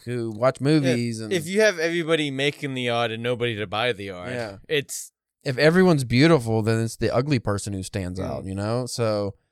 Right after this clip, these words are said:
Speaker 1: um,
Speaker 2: Well, that's what we talk about with the sports. Like, what's the point of having these,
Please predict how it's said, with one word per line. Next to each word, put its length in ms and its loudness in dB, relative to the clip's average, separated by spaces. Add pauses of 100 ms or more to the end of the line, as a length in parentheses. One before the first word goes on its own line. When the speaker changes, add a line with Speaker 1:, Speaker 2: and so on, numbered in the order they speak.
(320)
Speaker 1:
um, 460 2
Speaker 2:
Well, 80 -4
that's 220 -2
what 80 -6
we 80 0
talk 200 4
about 220 2
with 120 -8
the 100 -6
sports. 460 -2
Like, 280 -2 (340)
what's 320 -4
the 100 -2
point 300 -2
of 100 -4
having 340 0
these, 400 -8